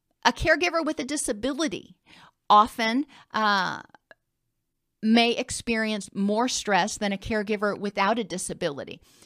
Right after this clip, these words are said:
This doesn't mean that people with disabilities are going to abuse their children.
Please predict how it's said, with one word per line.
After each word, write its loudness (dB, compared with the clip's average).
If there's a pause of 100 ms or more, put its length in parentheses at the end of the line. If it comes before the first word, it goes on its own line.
(180)
This -10
doesn't -4
mean 0 (280)
that 2
people -2
with 2
disabilities -4
are 2 (320)
going 0
to -4
abuse -2
their -2
children. -4